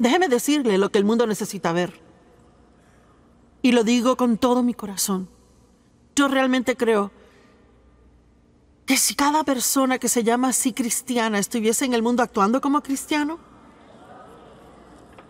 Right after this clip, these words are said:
yo no creo que tendríamos el lío en nuestra sociedad que tenemos ahora.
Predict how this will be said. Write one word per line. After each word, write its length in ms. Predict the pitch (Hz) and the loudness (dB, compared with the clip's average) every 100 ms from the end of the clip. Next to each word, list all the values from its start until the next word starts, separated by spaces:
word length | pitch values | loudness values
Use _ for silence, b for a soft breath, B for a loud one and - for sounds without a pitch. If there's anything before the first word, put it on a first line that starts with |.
| - - - - - - - - _ | -20 -20 -20 -20 -20 -20 -20 -20 _
yo 180 | 214 254 | 0 2
no 120 | 302 | 2
creo 220 | 339 302 320 | 2 0 0
que 100 | 262 | 0
tendríamos 540 | 220 208 220 247 269 | 2 2 2 2 2
el 160 | 196 190 | 2 2
lío 220 | 240 277 | 2 2
en 60 | |
nuestra 280 | 226 226 233 | 2 0 -2
sociedad 400 | 240 220 214 240 | -2 -2 0 0
que 100 | 262 | -2
tenemos 300 | 220 214 226 | -2 -2 0
ahora. 340 | 233 240 415 | 0 -2 -4